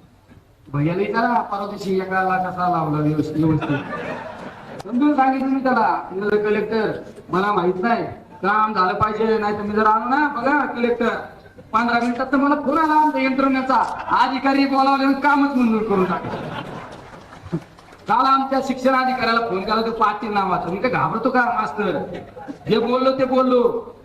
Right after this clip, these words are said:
मला, "का रे, काय पाटील?" या भाषेत बोललो. "मी माझं फोन रेकॉर्डिंग नाही करीत रे, मला करता येत नाही ना, iPhone आहे." मी काय याचा त्याचा का, माझ्या कार्यकर्ते मला लाख लाख रुपयाचे मोबाईल,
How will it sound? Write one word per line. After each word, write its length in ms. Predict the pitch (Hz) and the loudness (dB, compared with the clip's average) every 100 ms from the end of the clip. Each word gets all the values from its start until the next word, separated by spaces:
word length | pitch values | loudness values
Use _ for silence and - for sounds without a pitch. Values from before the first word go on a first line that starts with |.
| - - | -18 -6
मला, 160 | 208 | -4
"का 160 | 226 254 | 0 2
रे, 140 | 277 262 - | 2 0 -4
काय 520 | - 240 254 269 277 | -6 -2 0 2 4
पाटील?" 440 | 269 233 233 233 151 - - - - 185 | 4 2 0 -2 -2 -4 -14 -12 0 2
या 60 | |
भाषेत 260 | 202 196 285 | 2 2 2
बोललो. 360 | 294 254 233 | 4 4 2
"मी 160 | 208 226 | -2 -2
माझं 320 | 233 226 233 | 0 0 0
फोन 260 | - 185 202 | 0 -2 -2
रेकॉर्डिंग 300 | 208 220 220 | -2 -4 0
नाही 160 | 240 | 2
करीत 220 | 226 196 185 | 2 0 -2
रे, 80 | |
मला 200 | 208 196 | 0 0
करता 280 | 196 214 233 | 0 -2 -2
येत 160 | 208 180 | -4 0
नाही 120 | 175 | 2
ना, 280 | 190 254 - - - - - 196 - - - - - | 2 0 -2 -6 -8 -10 -12 -10 -10 -18 -20 -20 -4
iPhone 380 | - - - 208 | -2 0 0 2
आहे." 360 | 185 143 - - | 2 0 -6 -4
मी 80 | 165 | 0
काय 400 | 180 175 170 170 | 0 2 2 0
याचा 180 | 175 185 | 0 0
त्याचा 220 | 190 196 | 0 0
का, 140 | - | 0
माझ्या 200 | 190 190 | 2 2
कार्यकर्ते 460 | 180 180 180 175 185 | 2 2 2 0 -2
मला 480 | 180 165 180 175 - | -2 -2 0 0 2
लाख 180 | 170 175 | 0 0
लाख 140 | 170 | -2
रुपयाचे 320 | 156 170 170 170 | -2 -2 0 2
मोबाईल, 360 | 165 156 156 | 0 2 0